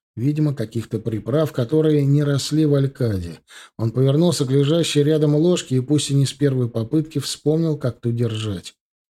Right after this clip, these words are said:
Но одно дело держать, а другое есть, тем более горячую еду.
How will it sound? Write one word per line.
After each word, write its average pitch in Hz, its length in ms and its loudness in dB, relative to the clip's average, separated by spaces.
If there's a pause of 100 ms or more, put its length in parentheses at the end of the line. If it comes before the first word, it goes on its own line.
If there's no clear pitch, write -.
(260)
Но 123 200 0
одно 120 200 0
дело 123 320 2
держать, 120 520 0
а 120 40 -2
другое 123 440 0
есть, 120 680 -4 (320)
тем 101 240 -6
более 107 240 -4
горячую 104 580 -4
еду. 101 440 -4